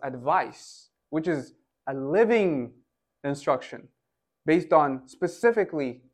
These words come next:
me, based on specifically what I'm going through right now. He's gonna give me advice. "No, don't do that. That's not acceptable. That's not good. Repent here. Keep doing that. That's good." That's advice right there.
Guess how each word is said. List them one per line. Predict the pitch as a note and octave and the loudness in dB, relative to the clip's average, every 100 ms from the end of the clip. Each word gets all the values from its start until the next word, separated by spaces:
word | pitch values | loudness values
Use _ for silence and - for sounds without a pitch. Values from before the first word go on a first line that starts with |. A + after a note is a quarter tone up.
| _ _ _ _ _ _ | _ _ _ _ _ _
me, | C#3 F#3+ E3 A#2+ - _ _ _ _ D3 | -6 -4 -4 -6 -14 _ _ _ _ -4
based | F3 | 0
on | F3 E3+ | 2 0
specifically | D#3+ G3 F#3 A#3+ - G3+ | -2 -6 -2 -2 0 -2
what | D3+ E3 | 0 0
I'm | E3+ E3 | 0 0
going | E3+ F3 | -2 -4
through | F3+ F3 | -4 -2
right | C3+ D3 E3 | 0 0 0
now. | F3 G3 D#3 B2+ - _ _ _ _ - | 0 2 2 -2 -12 _ _ _ _ -14
He's | D#3+ | -6
gonna | F3+ F#3+ | -4 -4
give | F3+ F3+ | -4 -6
me | F3+ | -6
advice. | D3+ C#3+ F3+ A2+ - _ _ _ _ | -8 -8 -8 -8 -14 _ _ _ _
"No, | C#3+ C#3 C3+ | -10 -6 -6
don't | E3 D3+ | -6 -6
do | E3+ | -6
that. | B2+ - _ _ | -8 -12 _ _
That's | C3 - | -16 -10
not | C#3+ C#3 | -8 -8
acceptable. | - - - - C3+ A#2 | -10 -14 -16 -16 -16 -10
That's | B2+ D3 | -10 -6
not | F3 F#3 | -4 -4
good. | G3+ - _ - | -6 -8 _ -10
Repent | C3+ - G#3+ G#3 | -10 -8 -10 -10
here. | - - - _ _ _ _ _ _ _ _ | -12 -14 -14 _ _ _ _ _ _ _ _
Keep | - G3 D3 | -14 -14 -6
doing | E3+ A#3+ E3+ | -2 -2 -2
that. | A#2+ - | -8 -4
That's | D3+ D3+ | -2 -2
good." | D#3+ G3 - _ _ _ _ _ _ | -4 -8 -8 _ _ _ _ _ _
That's | C3 D3 - | -4 -4 -2
advice | C3+ A#2+ - - | -4 -4 -6 -6
right | - - - | -14 -14 -12
there. | - - | -14 -14